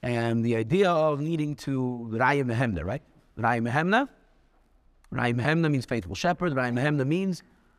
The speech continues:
the shep-, the, um, the shepherd, or the, the Roya, the shepherd who shepherds faith,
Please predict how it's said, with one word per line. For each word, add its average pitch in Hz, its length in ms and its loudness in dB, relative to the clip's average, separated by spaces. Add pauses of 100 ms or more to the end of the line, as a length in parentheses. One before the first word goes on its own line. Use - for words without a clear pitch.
(180)
the 117 300 2
shep-, - 520 -4
the, 113 340 0
um, 95 460 0 (260)
the 110 100 -6
shepherd, 107 760 -2
or 95 140 -4
the, 92 380 -4 (640)
the 104 100 -4
Roya, 135 340 2
the 107 80 -2
shepherd 139 380 -2
who 113 160 -2
shepherds 123 600 -6 (840)
faith, 78 280 -4